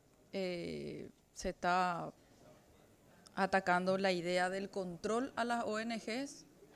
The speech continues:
y trat-, intentando asimilar la idea del control a las O N Gs con la idea de la eliminación de las mismas.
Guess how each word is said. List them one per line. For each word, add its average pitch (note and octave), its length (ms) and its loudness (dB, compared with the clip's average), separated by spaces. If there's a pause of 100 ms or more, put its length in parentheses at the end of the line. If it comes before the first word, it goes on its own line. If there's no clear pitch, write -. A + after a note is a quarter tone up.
(260)
y - 80 -4
trat-, G3 320 0
intentando F#3+ 500 0
asimilar F#3+ 580 0
la F3 120 0
idea F3 260 0
del F#3+ 160 0
control F#3+ 540 -2
a C4 60 0
las C4 180 2
O A#3+ 100 0
N B3+ 180 0
Gs C4 380 -2 (220)
con G3+ 140 -2
la F#3+ 80 0
idea F3 260 2
de F#3+ 100 2
la G3 180 2
eliminación G3 720 -2
de F#3 100 -4
las E3 120 -6
mismas. - 480 -12